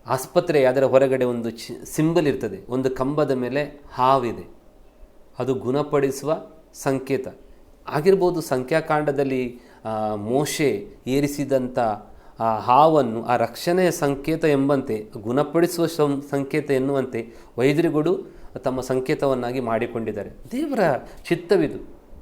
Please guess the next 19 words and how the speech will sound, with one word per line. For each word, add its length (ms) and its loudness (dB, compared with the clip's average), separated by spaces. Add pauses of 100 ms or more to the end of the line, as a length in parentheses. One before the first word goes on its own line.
(420)
ದೇವರ 320 2
ಜ್ಞಾನವಿದು. 680 2 (300)
ಆದ್ದರಿಂದ 460 2 (720)
ಯಾರ್ಯಾರಿಗೆ 880 4 (300)
ಈ 440 0
ಶಿಲುಬೆ 640 2
ಯಾವ್ಯಾವ 440 4
ರೂಪದಲ್ಲಿ 640 0
ಸಿಕ್ಕಿದೆ 580 -2
ಅಂತ 240 -2
ನಮಗೆ 360 0
ಹೇಳಲಿಕ್ಕೆ 360 -4
ಆಗುವುದಿಲ್ಲ. 600 0 (380)
ಆದ್ದರಿಂದ 380 4 (300)
ಕೆಲವೊಂದು 380 4
ವಿಚಾರಗಳನ್ನು 600 2
ನಾವು 220 0
ಅರಿತುಕೊಂಡೆ. 500 -2
ಪ್ರಿಯರೇ, 580 2